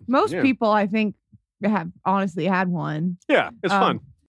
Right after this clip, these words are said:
Speaker 1: but anyway, so I would guess he's experienced that. But speaking to hallucinations, I would be positive that he has also experienced that.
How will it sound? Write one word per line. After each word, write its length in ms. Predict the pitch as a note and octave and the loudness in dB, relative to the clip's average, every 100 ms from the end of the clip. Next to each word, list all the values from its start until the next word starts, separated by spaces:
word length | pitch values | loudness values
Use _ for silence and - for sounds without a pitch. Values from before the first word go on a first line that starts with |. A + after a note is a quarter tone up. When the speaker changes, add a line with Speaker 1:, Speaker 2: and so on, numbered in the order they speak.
| _ | _
Speaker 1:
but 220 | A#3 D#4 | 2 4
anyway, 240 | E4 C#4 A3+ | 4 2 0
so 140 | - | 0
I 20 | |
would 120 | A#3+ A3 | 0 2
guess 220 | F4 - | 0 0
he's 160 | C#4 | -2
experienced 880 | G#3 - - G3+ G3+ G3 G3 G3 G3+ | -2 -10 -4 0 2 2 0 0 -2
that. 440 | G3 F#3+ G3+ A3 - _ _ _ | 0 2 2 0 -4 _ _ _
But 380 | G#3+ B3 G#3+ - | 2 2 2 -8
speaking 380 | - B3 A3 G3+ | -6 -4 -2 -2
to 200 | A3 F#3+ | 0 0
hallucinations, 720 | G#3 G#3+ G3+ F#3+ G3 F3 F3 | 0 -2 -2 -4 -2 -4 -6
I 120 | E3+ | -6
would 100 | - - | -8 -14
be 80 | - | -10
positive 520 | F3+ E3+ F3+ - F3 F3 | -2 -2 -2 -8 -10 -8
that 140 | F3+ | -8
he 220 | F3+ F#3+ | -4 -2
has 140 | F#3+ G3 | -4 -2
also 400 | C#4+ E4+ A3 G#3 | -2 -2 -2 -2
experienced 680 | B3 - F4 F#4 F#4 F4 | -2 -2 0 2 0 -2
that. 400 | F4 G4 F#4 A#3 | -2 0 0 -2